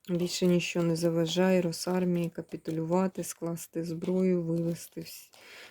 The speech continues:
звільнити всю територію України на тисяча дев'ятсот дев'яносто перший рік, вивести війська, визнати перемогу України. Да буде так, буде так, буде так.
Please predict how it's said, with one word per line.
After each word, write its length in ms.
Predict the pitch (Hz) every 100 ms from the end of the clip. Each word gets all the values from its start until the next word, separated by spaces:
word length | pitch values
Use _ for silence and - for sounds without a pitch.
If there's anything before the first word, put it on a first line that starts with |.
| -
звільнити 600 | - 160 170 175 170 -
всю 300 | 160 - 170
територію 580 | 170 170 170 170 170 165
України 540 | 160 - 165 165 165
на 140 | 165 170
тисяча 480 | - 170 - - 165
дев'ятсот 460 | 165 165 - 165
дев'яносто 520 | 165 165 165 160 -
перший 540 | - 165 165 - - 160
рік, 380 | 170 190 - _ _ - - - - - - _ _ _
вивести 580 | 160 180 165 160 - 165
війська, 640 | 160 160 - - 160 156 160 143 - - - - - - _ - _ _ -
визнати 580 | 170 175 170 170 -
перемогу 720 | 170 165 170 165 165 170 160 -
України. 920 | - 180 - 180 175 165 165 160 160
Да 160 | 156 165
буде 360 | 165 170 170 165
так, 320 | - 175 185
буде 360 | 190 175 165
так, 280 | 165 - 175
буде 400 | 175 180 175 170 -
так. 200 | - 165